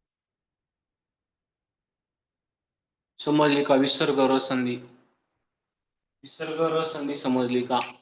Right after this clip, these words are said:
ठीक आहे. तर आजच्या सेशन मध्ये आज आपण थांबूया. उद्या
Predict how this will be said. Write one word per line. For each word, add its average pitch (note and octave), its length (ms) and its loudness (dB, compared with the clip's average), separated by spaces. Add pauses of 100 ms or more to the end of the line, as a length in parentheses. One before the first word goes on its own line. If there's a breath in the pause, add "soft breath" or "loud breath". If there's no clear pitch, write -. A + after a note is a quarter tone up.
(1200)
ठीक - 120 -10
आहे. F3+ 160 -6 (2000)
तर - 560 -8
आजच्या C3+ 400 2 (800)
सेशन D3 400 -2
मध्ये C#3+ 160 2
आज C#3 140 2
आपण C3+ 280 -2
थांबूया. C#3+ 320 -4 (1120)
उद्या C3+ 220 0